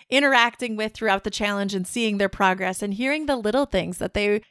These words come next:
you know, didn't really seem like these big, massive adventures, but they changed their perspective and really had something to look forward to each week.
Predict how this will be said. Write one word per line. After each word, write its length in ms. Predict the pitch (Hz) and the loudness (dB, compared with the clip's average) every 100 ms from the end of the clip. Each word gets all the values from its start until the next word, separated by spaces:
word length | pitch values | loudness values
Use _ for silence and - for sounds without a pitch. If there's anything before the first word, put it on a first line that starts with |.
| - | -6
you 100 | 359 | 2
know, 80 | 330 | 2
didn't 260 | 320 349 | 2 0
really 220 | 330 311 | 2 2
seem 380 | 277 - 269 302 | 0 -2 -2 -2
like 240 | 302 240 - | -2 -4 -4
these 180 | 214 | -8
big, 460 | - 226 240 233 226 | -2 0 2 0 -2
massive 400 | 214 214 - 214 | -4 -4 -4 -4
adventures, 640 | 208 226 330 - 220 208 | -2 -2 -4 -2 -2 -2
but 240 | - 208 - | -2 -4 -2
they 180 | 208 208 | -2 -2
changed 380 | - 220 214 | -4 -4 -4
their 100 | 208 | -4
perspective 600 | 190 196 - 202 - 196 185 | -4 -6 -6 -8 -4 -4 -2
and 240 | 185 185 | -4 -6
really 280 | 202 226 226 | -4 -2 -2
had 200 | 202 185 | -2 -6
something 260 | 190 190 180 | -6 -8 -6
to 100 | 190 | -4
look 160 | 185 | -6
forward 280 | - 190 185 | -4 -4 -4
to 120 | - 180 | -6 -8
each 180 | 180 | -8
week. 280 | - 92 _ | -10 -14 _